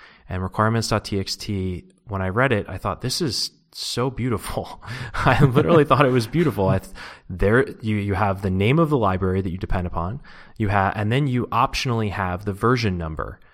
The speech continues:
that you want to use for that library. Now, I say optionally, but really it should be required.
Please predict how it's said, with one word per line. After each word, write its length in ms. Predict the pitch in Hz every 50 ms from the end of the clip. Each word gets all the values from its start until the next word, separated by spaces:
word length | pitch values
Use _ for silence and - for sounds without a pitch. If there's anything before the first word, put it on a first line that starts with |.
| _ _ _ - -
that 280 | 98 104 95 - -
you 320 | 98 95 95 92 92 92 87 90
want 220 | 95 95 95 - -
to 80 | 110
use 400 | 92 87 95 95 92 82 82 82
for 120 | - - 98
that 140 | 90 85 73
library. 460 | 95 101 95 80 71 71 69 53 -
Now, 300 | 104 104 104 101 92 - - - - - - -
I 60 | 123
say 540 | 113 - - 139 135 131 123 120 113 95 - - - -
optionally, 600 | - 98 104 - - - 98 90 87 85 82 82
but 180 | - 95 85 110
really 320 | 113 110 110 104 101 101
it 100 | 98 -
should 240 | - - 117 98 85
be 120 | - -
required. 600 | 82 82 80 - - 71 73 69 65 73 78 -